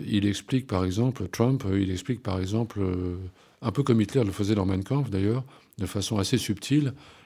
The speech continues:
les techniques de, de persuasion, euh, qu'il peut, euh, qu'il est bon d'uti-, d'utiliser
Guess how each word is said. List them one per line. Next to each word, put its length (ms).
les 200
techniques 480
de, 160
de 220
persuasion, 640
euh, 340
qu'il 240
peut, 360
euh, 300
qu'il 220
est 60
bon 160
d'uti-, 280
d'utiliser 920